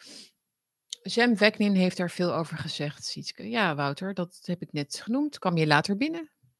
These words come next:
Of was dit nog een aanvulling? Dat kan ook. Ik ga heel even kijken naar jullie reacties en vragen eventueel.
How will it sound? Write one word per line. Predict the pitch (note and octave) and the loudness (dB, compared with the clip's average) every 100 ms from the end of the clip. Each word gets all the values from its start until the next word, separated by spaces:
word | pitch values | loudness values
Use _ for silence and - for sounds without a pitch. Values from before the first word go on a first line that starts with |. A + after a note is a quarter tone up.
| _ | _
Of | F#3+ | -6
was | - F3+ - | -4 -4 -2
dit | E3+ - | -6 -6
nog | - E3 - | -4 -4 -4
een | - | -4
aanvulling? | D#3 D#3 D3 C#3 A2 C3+ | -2 -2 -2 -4 -4 -6
Dat | E3+ - | -8 -8
kan | C#3+ C3+ | -10 -10
ook. | - | -10
Ik | - - | -14 -8
ga | - | -2
heel | F#3+ G3 | 0 0
even | F#3+ | -2
kijken | - E3+ E3 | -4 -4 -4
naar | E3 | -4
jullie | D#3+ D3 E3 | -4 -4 -2
reacties | F3+ A3 - A3 | -2 -2 -4 -6
en | G#3 G3+ - | -2 -4 -6
vragen | - F#3 F#3+ G#3 - | -8 4 8 8 6
eventueel. | D#3 D#3+ - E3 F3 B3 | -2 -2 -2 -2 -2 -2